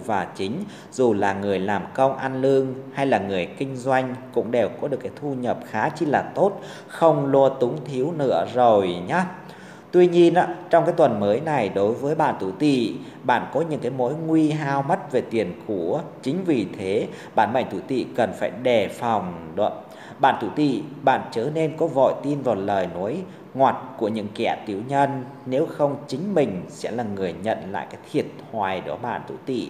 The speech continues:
nhá. Về cái phương diện tình cảm của bạn Tuổi Tỵ trong cái tuần mới này ạ, bạn Tuổi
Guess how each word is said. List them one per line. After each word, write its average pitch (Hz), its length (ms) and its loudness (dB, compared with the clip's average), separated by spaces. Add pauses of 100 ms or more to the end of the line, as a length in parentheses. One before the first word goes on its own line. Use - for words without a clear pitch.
(140)
nhá. 160 160 -2 (1500)
Về 143 140 8
cái 151 100 2
phương 185 240 2
diện 131 280 4
tình 120 200 0
cảm 110 240 2 (100)
của 117 120 4
bạn 117 240 2
Tuổi 101 140 -2
Tỵ 131 260 -2
trong 160 160 0
cái 160 100 0
tuần 131 300 4
mới 110 240 4
này 131 400 0
ạ, - 100 -4 (340)
bạn 131 200 4
Tuổi 95 80 -2